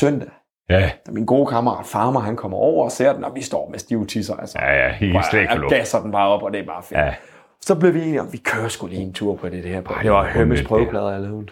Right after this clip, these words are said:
Speaker 2: Hvis.
Speaker 1: Hømme.
Speaker 2: <laughs> Hømmes prøveplader, afsted med Hømmes prøveplader.
Speaker 1: Så jeg lånte Hømmes prøveplader, så kørte
Speaker 2: Ja.
Speaker 1: vi, det var søndag. Det er fint, vi har arbejdstøj på, vi kunne sagtens forsvare det.
Speaker 2: Ja da.
Speaker 1: Inden da, der havde jeg lige spændt hjulen efter, bare lige for at være sikker.
Speaker 2: Ja.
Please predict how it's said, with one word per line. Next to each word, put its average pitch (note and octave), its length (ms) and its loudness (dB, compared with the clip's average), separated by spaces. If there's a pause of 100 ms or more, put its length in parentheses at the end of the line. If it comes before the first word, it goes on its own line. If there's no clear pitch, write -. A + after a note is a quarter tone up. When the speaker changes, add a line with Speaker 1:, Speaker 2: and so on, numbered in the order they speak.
(720)
Speaker 2:
Hvis. G#2+ 240 -2 (160)
Speaker 1:
Hømme. A#2+ 260 -4 (440)
Speaker 2:
<laughs> - 440 -16
Hømmes B2+ 260 2
prøveplader, D#2+ 420 0
afsted G#2+ 280 0
med F#2+ 100 -2
Hømmes F#2+ 380 -2
prøveplader. F2 580 2
Speaker 1:
Så B2+ 100 -2
jeg D#3 180 4
lånte E3+ 240 2
Hømmes C#3 240 2
prøveplader, G#2+ 400 -14
så - 160 -10
kørte G#2 200 0
Speaker 2:
Ja. - 100 -10
Speaker 1:
vi, - 20 -8
det F2+ 80 -8
var E2+ 60 -12
søndag. - 380 -14
Det B2+ 100 4
er C#3 60 -6
fint, G#3+ 160 -2
vi F#3+ 60 2
har F#3 60 4
arbejdstøj F3+ 380 0
på, D3 120 -4
vi G3+ 120 -4
kunne A3 120 -10
sagtens G#3+ 200 -4
forsvare A#2 280 -2
det. A2 60 -14 (160)
Speaker 2:
Ja A#2 140 6
da. A2 60 2
Speaker 1:
Inden A3 180 2
da, A3+ 80 4
der A3+ 80 4
havde G#3+ 140 2
jeg G#3 80 4
lige C4 140 4
spændt F3+ 220 0
hjulen A3+ 220 -2
efter, A3 260 2
bare - 120 -2
lige C#3+ 80 0
for B2 60 2
at A2+ 40 2
være - 60 -8
sikker. - 240 -4 (400)
Speaker 2:
Ja. E2 40 -18